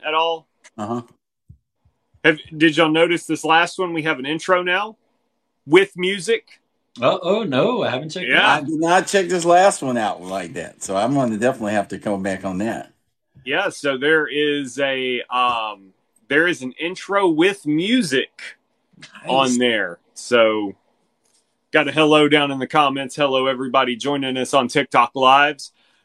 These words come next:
Speaker 1: Uh, generally, we're normally live at eight thirty Central Time on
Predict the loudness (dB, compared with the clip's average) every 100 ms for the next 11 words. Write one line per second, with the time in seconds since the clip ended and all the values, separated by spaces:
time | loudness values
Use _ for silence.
0 | 0 2 2 0 2 2 0 -2 -2 -2
1 | -2 -2 -2 -2 0 2 4 2 -4 -6
2 | -8 -8 -2 0 0 -4 -4 -6 -6 -4
3 | -2 0 0 -4 -12 -10 -4 0 2 0
4 | -2 -6